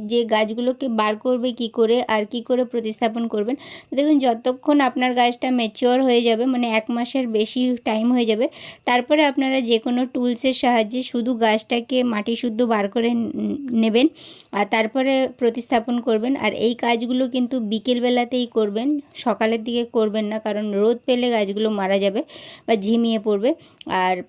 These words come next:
প্রতিস্থাপন করার জন্য কিন্তু আপনারা বিকেলের সময়টায়, যেহেতু আমি বলেছি, ওই সময়টা করলে খুব ভালো হবে। আর, আহ,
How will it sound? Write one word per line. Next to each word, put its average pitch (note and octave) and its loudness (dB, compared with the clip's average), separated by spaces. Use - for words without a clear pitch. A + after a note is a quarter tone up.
প্রতিস্থাপন C#4 0
করার B3 4
জন্য B3 2
কিন্তু A#3+ 0
আপনারা A#3 2
বিকেলের A3+ -2
সময়টায়, A#3 0
যেহেতু A3+ 0
আমি A3+ 0
বলেছি, A3 0
ওই A3+ 2
সময়টা A3 -2
করলে A3 0
খুব G#3+ -4
ভালো G#3 2
হবে। A3 -2
আর, A3 0
আহ, G#3 -2